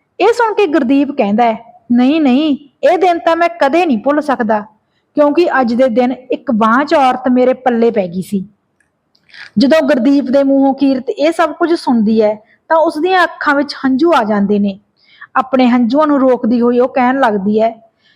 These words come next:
ਕਿ "ਤੁਸੀਂ ਇਸ ਤਰ੍ਹਾਂ ਨਾ ਕਹੋ, ਆਪਾਂ ਇੱਕ ਬੱਚਾ ਗੋਦ ਲੈ ਲੈਂਦੇ ਹਾਂ।"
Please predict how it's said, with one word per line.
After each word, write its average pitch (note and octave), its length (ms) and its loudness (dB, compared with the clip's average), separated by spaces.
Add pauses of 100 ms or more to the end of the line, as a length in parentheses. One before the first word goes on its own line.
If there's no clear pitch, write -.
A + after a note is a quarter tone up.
(340)
ਕਿ F4+ 100 2
"ਤੁਸੀਂ F4 280 0
ਇਸ D4 180 -4
ਤਰ੍ਹਾਂ E4+ 300 0
ਨਾ B3 200 0
ਕਹੋ, G#3+ 420 -4 (220)
ਆਪਾਂ C#4 260 -2
ਇੱਕ C#4 180 -4
ਬੱਚਾ A#3+ 380 0
ਗੋਦ A#3 300 0
ਲੈ G3+ 200 0
ਲੈਂਦੇ F#3+ 320 -4
ਹਾਂ।" F3+ 100 -8